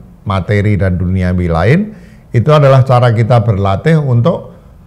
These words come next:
menghilangkan atau sedikitnya mengurangi ketergantungan kita kepada yang lain. Makanya disebut ini ibadah untuk menanamkan sifat samadiyah di dalam diri kita. Mana mungkin ibadah yang luar biasa seperti ini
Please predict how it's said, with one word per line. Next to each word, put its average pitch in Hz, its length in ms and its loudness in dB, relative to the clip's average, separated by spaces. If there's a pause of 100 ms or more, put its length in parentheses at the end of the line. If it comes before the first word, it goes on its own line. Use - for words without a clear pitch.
(240)
menghilangkan 131 1040 4
atau 123 240 0
sedikitnya 117 560 0
mengurangi 123 560 4
ketergantungan 101 880 0
kita 98 480 -4
kepada 95 320 -2
yang 90 80 -4
lain. 92 320 -2
Makanya 87 400 -2
disebut 107 480 -2 (400)
ini 113 320 0
ibadah 92 400 4
untuk 110 240 2
menanamkan 95 640 -2
sifat 95 320 -4
samadiyah 95 800 0 (400)
di - 80 -6
dalam 92 320 -2
diri 85 240 -4
kita. 80 320 -6 (640)
Mana 123 240 2
mungkin 151 540 0
ibadah 104 500 2
yang 104 220 2
luar 101 260 0
biasa 92 480 -2
seperti 90 400 -6
ini 123 480 -2